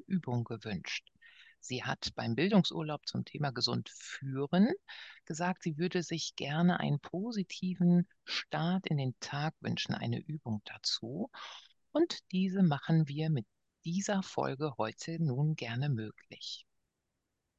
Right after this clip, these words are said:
Also wer das sich auch wünscht, ja, dann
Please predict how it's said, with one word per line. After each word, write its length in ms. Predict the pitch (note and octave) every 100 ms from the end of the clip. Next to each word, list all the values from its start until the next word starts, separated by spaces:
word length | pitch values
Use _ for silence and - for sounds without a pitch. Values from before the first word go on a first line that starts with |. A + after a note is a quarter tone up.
| _ _ -
Also 340 | A#2+ B2 A#2+
wer 340 | A#2+ B2 B2+ A#2 - - -
das 280 | A#2+ - -
sich 220 | - -
auch 180 | G3 A#3 -
wünscht, 600 | C3+ D3+ D3+ - - - _ -
ja, 260 | C4 B2+ - _ _ -
dann 300 | A#2+ D3+